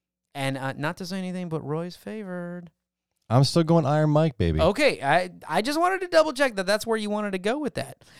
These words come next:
Speaker 1: Now, we didn't, we didn't put the terms out there of the bet, but for our listeners, if you guys still have any inputs and what you wanna see,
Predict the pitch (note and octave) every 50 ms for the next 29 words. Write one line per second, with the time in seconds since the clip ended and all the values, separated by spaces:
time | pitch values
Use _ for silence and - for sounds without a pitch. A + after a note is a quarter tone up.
0 | - - - F3 F3 F3 E3+ F3 G#3 A3+ G#3+ C4+ B3 A#3+ G#3 F3 - _ _ -
1 | E3 F#3 G#3 B3+ C4+ D4 C#4+ C4 C#4 C4+ B3 A#3+ A#3 A3 G#3 F3 _ _ _ _
2 | _ _ _ - A3 G#3 - F#3 - - - G#3+ G#3+ G3+ G3 F3 D3 C#3+ C#3 B2+
3 | B2+ - D3 C#3 C3+ C3 B2 A#2+ C3 B2+ B2 C#3+ B2 A2+ A2 - _ _ _ _
4 | - _ _ _ _ _ _ _ _ C3 - - A#3 A#3+ E3 B2 A#2+ A#2+ - _
5 | _ _ _ _ _ - E3 E3 D#3+ E3 F3+ A3 B3+ B3+ - - D#3 C3 A2+ A2
6 | A2+ A#2+ - - - - _ _ _ _ _ _ _ _ B2+ A#2+ C3+ F#3 A#3+ A#3+
7 | A#3+ A#3+ G#3+ G#3 G3+ G3+ G3 F3+ - - - - G3+ G3+ G#3 F#3+ F3 F#3+ F3+ F3+
8 | F3+ F3+ F3 F3 E3 E3+ E3+ F3 F3 F3 G3 G#3 G#3+ - - C#3+ A#2 - - -
9 | - - - - _ _ _ _ _ _ _ _ - C3 C3 C#3 D3+ D#3+ E3+ F3+
10 | F#3+ F#3+ F#3 F3 D#3 - - G3 G#3+ G3+ D#3+ C3+ B2+ B2 B2+ B2+